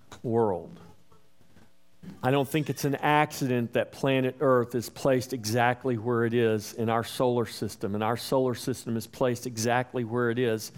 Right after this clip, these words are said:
in our galaxy, and our galaxy is placed exactly where it is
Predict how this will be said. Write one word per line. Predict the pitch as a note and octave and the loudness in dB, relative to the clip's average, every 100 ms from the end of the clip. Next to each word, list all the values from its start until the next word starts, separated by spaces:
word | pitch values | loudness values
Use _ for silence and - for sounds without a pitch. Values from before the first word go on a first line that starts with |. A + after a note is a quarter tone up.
| - - - - | -16 -16 -18 -6
in | B2+ | 0
our | A#2+ A#2 | 2 2
galaxy, | G#2+ B2 B2+ A#2+ B2 - A2+ | 4 6 6 4 -2 -4 -2
and | A#2 | 0
our | B2 | 0
galaxy | A2+ B2+ C3 C3+ - C3+ | 4 6 6 4 0 -2
is | A2+ | -2
placed | - C#3 B2+ - | 0 2 2 0
exactly | G#2+ A2 B2 B2+ B2 | -4 2 4 4 0
where | A#2+ A#2+ B2 | -2 0 2
it | C3+ | 2
is | A#2 A2+ A2 - | 2 2 0 -6